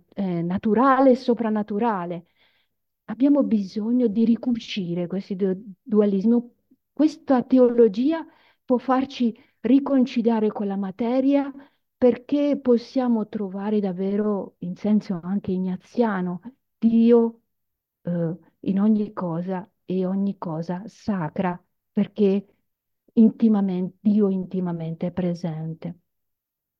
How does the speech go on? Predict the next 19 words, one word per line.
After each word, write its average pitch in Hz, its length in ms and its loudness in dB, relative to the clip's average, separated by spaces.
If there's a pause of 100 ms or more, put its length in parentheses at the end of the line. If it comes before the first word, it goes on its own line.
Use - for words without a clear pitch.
(240)
E 226 100 4
in 240 100 8
questa 214 300 2
direzione, 202 1000 0
eh, 202 460 -6
c'è - 340 -8
tanto 226 400 0
da 196 160 -4
scoprire 208 720 -2
anche 220 680 -2
ne-, 196 380 -4
in 214 220 -2
quello 233 300 2
che 220 140 -2
riguarda 190 540 -4
la 180 100 -2
teologia 190 500 -2
della 175 280 -4
redenzione, 180 1040 -2